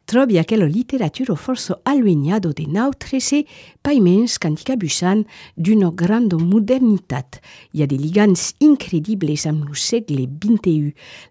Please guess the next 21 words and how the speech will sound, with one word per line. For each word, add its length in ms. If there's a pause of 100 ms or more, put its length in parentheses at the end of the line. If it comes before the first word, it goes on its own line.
(120)
Las 160
concepcions 580
amorosas 560
dels 320
trobadors 560
sunt 180
lai 140
meteisos 560
che 160
uei 260 (320)
se 260
retrobo 540
la 140
sublimazione 760
del 120
sentimento 520
amoroso 460
amb 160
lai 240
meteisos 880
formulazions. 1000